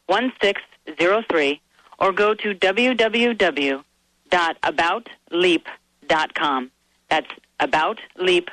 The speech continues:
dot com for more information on the LEAP programs or call in with your questions and suggestions. We have a special gift, gift for listeners today. If you call in and register for our LEAP workshop beginning February fifteenth,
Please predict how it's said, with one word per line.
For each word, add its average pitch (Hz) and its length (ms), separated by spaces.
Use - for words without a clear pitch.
dot 151 220
com 135 320
for 175 100
more 180 200
information 208 480
on 156 120
the 147 80
LEAP 165 200
programs 208 540
or 233 120
call 254 220
in 254 100
with 247 100
your 247 120
questions 226 400
and 151 120
suggestions. 160 520
We 214 120
have 226 100
a 240 60
special 240 340
gift, 226 240
gift 269 280
for 190 100
listeners 202 460
today. 160 360
If 190 100
you 208 80
call 302 340
in 262 160
and 180 140
register 202 420
for 170 120
our 165 120
LEAP 190 240
workshop 196 440
beginning 170 300
February 180 400
fifteenth, 202 520